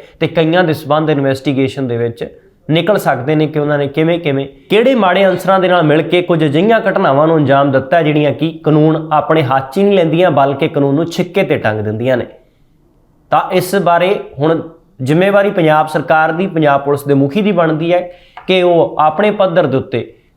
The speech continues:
ਨਿਗਾਹ ਰੱਖਣ ਔਰ ਅਜਿਹੇ ਜਿਹੜੇ ਕੇਸ ਕਰਦੇ ਨੇ, ਜਿਹੜੇ ਵਾਰਦਾਤਾਂ ਨੂੰ ਅੰਜਾਮ ਦੇਣ ਦੇ ਵਿੱਚ ਮਦਦ ਕਰਾਉਂਦੇ ਨੇ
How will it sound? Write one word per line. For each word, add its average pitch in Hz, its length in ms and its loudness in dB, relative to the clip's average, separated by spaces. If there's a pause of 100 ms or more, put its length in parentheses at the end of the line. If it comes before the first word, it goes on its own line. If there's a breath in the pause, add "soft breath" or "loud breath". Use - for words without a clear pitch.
ਨਿਗਾਹ 147 340 2
ਰੱਖਣ 190 340 -4 (320 soft breath)
ਔਰ 170 240 0
ਅਜਿਹੇ 170 320 2
ਜਿਹੜੇ 196 220 2
ਕੇਸ 165 420 0
ਕਰਦੇ 147 320 0
ਨੇ, 156 120 2
ਜਿਹੜੇ 151 200 0
ਵਾਰਦਾਤਾਂ 135 600 2
ਨੂੰ 151 140 0
ਅੰਜਾਮ 131 420 0
ਦੇਣ 147 200 0
ਦੇ 143 120 0
ਵਿੱਚ 143 200 -2
ਮਦਦ 123 360 0
ਕਰਾਉਂਦੇ 156 380 0
ਨੇ 135 160 -2